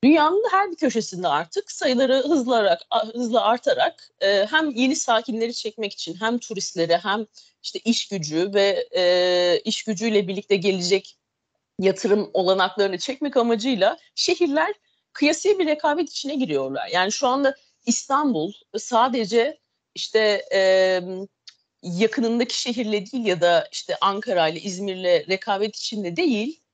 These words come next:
ki zaten hani bunun, e, <laughs> cevabını hepimiz biliyoruz maalesef. E, Londra, New York, işte Tokyo arasında da bir rekabet hani, e, var. Yani sadece artık, e,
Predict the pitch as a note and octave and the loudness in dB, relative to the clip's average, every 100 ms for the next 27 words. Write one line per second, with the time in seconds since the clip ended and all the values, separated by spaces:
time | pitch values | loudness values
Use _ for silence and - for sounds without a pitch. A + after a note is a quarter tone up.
0 | _ _ G#3+ F#3 F#3 F#3+ G#3 G3+ F3+ F3+ | _ _ -4 0 0 0 -4 -4 -6 -8
1 | E3+ F3 D#3+ - - E3+ E3 B3 A#3+ - | -8 -8 -8 -12 -6 -2 2 4 2 0
2 | F3+ F#3 E3+ F3 F#3 F3 E3 F#3+ E3 E3+ | -2 0 2 2 0 -8 -6 -8 -8 -8
3 | G#3+ A3+ D#3 D#3+ D3 D3 D#3 - E4 - | -2 -2 -2 -6 -6 -6 -8 -6 -8 -8
4 | _ _ _ _ F#3 F#3 F#3 F3 F3+ E3+ | _ _ _ _ 2 6 6 6 6 6
5 | E3 E3+ D#3 - - G#3 C4 C4+ G3 D#3+ | 4 2 0 -2 0 4 6 4 2 4
6 | E3+ - - G#3+ A#3 F3+ E3+ F#3+ - - | 4 2 -4 -2 0 2 2 0 -8 -12
7 | - - F3+ F3+ F3+ F3+ - - - - | -12 -2 2 2 2 -2 -6 -20 -10 -4
8 | B3+ C#4 C4 C4+ - _ _ G3 G#3 A3+ | -2 0 0 0 -2 _ _ 0 0 0
9 | C4+ A#3+ C#4 A3 F3+ F3+ D#3+ F3 - D#3+ | 0 0 2 0 0 -2 0 -4 0 -2
10 | D3 C#3+ - - _ E3+ E3+ D3 D3+ - | 0 -6 -12 -20 _ -8 -6 -6 -8 -20
11 | _ _ F3 E3+ D#3 D3+ D3+ D#3 G3 F#3+ | _ _ 2 4 4 2 0 0 0 -2
12 | G#3+ A#3+ A#3 A#3+ F#3+ A3+ B3+ - _ _ | 0 0 2 2 0 -2 -10 -20 _ _
13 | _ _ F#3+ | _ _ 0